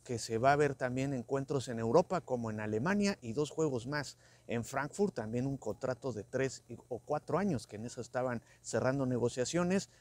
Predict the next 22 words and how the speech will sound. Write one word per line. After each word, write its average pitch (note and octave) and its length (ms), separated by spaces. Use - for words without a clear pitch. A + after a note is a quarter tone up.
Van B2+ 120
a C3+ 60
jugar B2+ 300
en C3+ 120
el G#2 120
estadio C3 500
del C3 180
Bayern C3 400
Múnich, D3+ 600
ahí A2+ 180
en C3 100
el B2 140
Allianz C3 340
Arena, D#3 300
un B2 140
estadio A2 440
maravilloso, G2 560
un G#2+ 60
estadio A2+ 340
mítico. D#3 400
También A#2 460
habrá A2+ 280